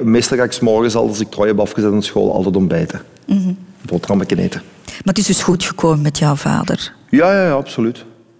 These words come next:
Speaker 2: Maar heb je hem gemist in je jeugdjaren?
Speaker 1: Mm,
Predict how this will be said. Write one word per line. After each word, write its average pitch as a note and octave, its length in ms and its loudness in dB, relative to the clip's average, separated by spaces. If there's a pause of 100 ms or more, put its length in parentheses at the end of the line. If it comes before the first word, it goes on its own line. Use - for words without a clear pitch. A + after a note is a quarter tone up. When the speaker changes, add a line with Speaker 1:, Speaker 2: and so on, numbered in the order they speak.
(300)
Speaker 2:
Maar G3+ 120 2
heb G3+ 140 2
je A3 60 2
hem F#3+ 160 4
gemist D#3 680 0 (480)
in A3 140 2
je A3 180 4
jeugdjaren? C#4 720 2 (260)
Speaker 1:
Mm, G2 760 2